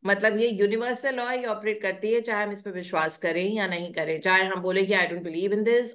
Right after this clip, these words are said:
or I do believe in this, this is how it works, like attracts like। ये टर्म specially apply किया है हमारे thoughts and feelings की तरफ, मतलब उसके लिए बताया हुआ है कि म-, वैसे everything,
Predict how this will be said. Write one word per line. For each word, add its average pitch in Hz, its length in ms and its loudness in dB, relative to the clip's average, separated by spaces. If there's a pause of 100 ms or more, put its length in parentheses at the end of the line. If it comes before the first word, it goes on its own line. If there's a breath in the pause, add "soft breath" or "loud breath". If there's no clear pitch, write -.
or 175 140 0
I 160 160 -6
do 160 100 -6
believe 160 300 -4
in 156 100 -8
this, 165 220 -4 (480 loud breath)
this 311 200 4 (140)
is 226 200 2
how 185 120 6 (140)
it 185 180 -12
works, 170 300 -2 (180)
like 202 320 2
attracts 165 480 -4
like। 151 320 -2 (460)
ये 247 240 6 (140)
टर्म 247 300 2 (120)
specially 220 420 0
apply 196 320 2
किया 196 140 0
है 190 80 0
हमारे 202 360 -4
thoughts 170 300 -6
and 175 140 -10
feelings 156 340 -4
की 170 120 -4
तरफ, 160 400 -2 (200)
मतलब 175 380 -4
उसके 220 280 4
लिए 202 140 4
बताया 160 340 -2
हुआ 147 160 -4
है - 120 -8 (400 soft breath)
कि 240 440 2 (360)
म-, 190 240 2
वैसे 233 480 2
everything, 214 540 2